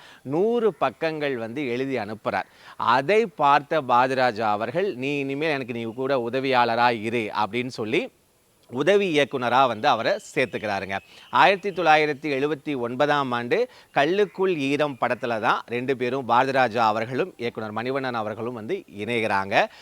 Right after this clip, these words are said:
அப்ப அந்த படத்துல வந்து பாரதிராஜா அவர்களுக்கு வந்து பாத்தீங்கன்னா, கதை, திரைக்கதை, வசனம் வந்து எழுதி கொடுப்பது தான் வந்து மணிவண்ணன் அவர்களுடைய வேலையாக இருந்தது. ஆயிரத்தி தொள்ளாயிரத்தி எண்பதுல இருந்து எண்பத்தி ரெண்டு வரைக்கும் வந்து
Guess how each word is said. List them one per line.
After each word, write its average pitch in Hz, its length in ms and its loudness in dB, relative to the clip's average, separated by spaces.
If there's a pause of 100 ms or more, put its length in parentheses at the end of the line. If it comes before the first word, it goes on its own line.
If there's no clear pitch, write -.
(140)
அப்ப 147 360 6
அந்த 156 360 6
படத்துல 185 380 2
வந்து 156 280 -2
பாரதிராஜா 151 680 4
அவர்களுக்கு 131 480 -2
வந்து 127 200 -4
பாத்தீங்கன்னா, 113 420 -4
கதை, 165 360 -2
திரைக்கதை, 131 480 -4
வசனம் 113 460 -6
வந்து 107 300 -6
எழுதி 123 260 -4
கொடுப்பது 110 420 -8
தான் 117 220 -4
வந்து 107 200 -6
மணிவண்ணன் 113 480 -8
அவர்களுடைய 104 460 -4
வேலையாக 101 420 -6
இருந்தது. 101 320 -4 (320)
ஆயிரத்தி 170 300 2
தொள்ளாயிரத்தி 175 360 0 (220)
எண்பதுல 165 420 2
இருந்து 135 300 0 (440)
எண்பத்தி 180 400 0
ரெண்டு 147 260 -2
வரைக்கும் 135 420 0
வந்து 127 140 -4